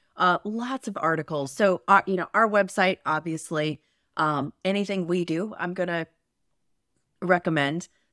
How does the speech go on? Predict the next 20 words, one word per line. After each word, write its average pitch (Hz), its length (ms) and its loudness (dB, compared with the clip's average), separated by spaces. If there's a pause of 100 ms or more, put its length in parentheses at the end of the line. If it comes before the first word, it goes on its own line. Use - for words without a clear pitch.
There's 214 240 0
also, 190 840 2
um, 156 440 0 (100)
a 175 60 -4
great 190 320 -2
book 175 220 0 (100)
called, 156 580 0 (140)
um, 139 540 -16 (1040)
Whistling 202 460 2
Vivaldi, 151 680 0 (520)
which 190 240 -2
is 180 240 -2
written 180 280 -4
by 165 240 0
Claude 156 380 -2
Steele, 135 580 -2 (100)
and 143 280 -10
he 180 180 -8
talks 156 340 -2
about 139 380 -2